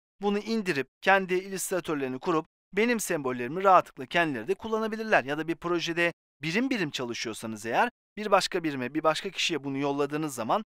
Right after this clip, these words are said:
o da kendi projesinde ya da projenin devamında bu sembolleri kullanmaya devam edebilir.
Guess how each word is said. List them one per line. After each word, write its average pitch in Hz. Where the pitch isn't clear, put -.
o 208
da 147
kendi 170
projesinde 135
ya 131
da 127
projenin 160
devamında 123
bu 208
sembolleri 127
kullanmaya 175
devam 214
edebilir. 202